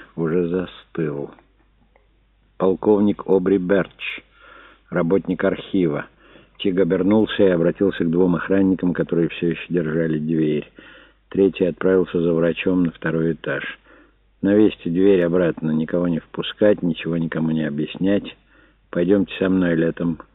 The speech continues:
Они спустились на лифте в подвал.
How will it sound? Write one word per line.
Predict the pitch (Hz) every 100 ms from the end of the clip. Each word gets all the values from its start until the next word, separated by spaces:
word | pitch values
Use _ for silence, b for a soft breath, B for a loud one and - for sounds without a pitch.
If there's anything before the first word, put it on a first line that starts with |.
| _ _ _ _ _
Они | 87 85
спустились | - - - - 87 -
на | 90
лифте | 87 - -
в | - -
подвал. | 82 78 95 104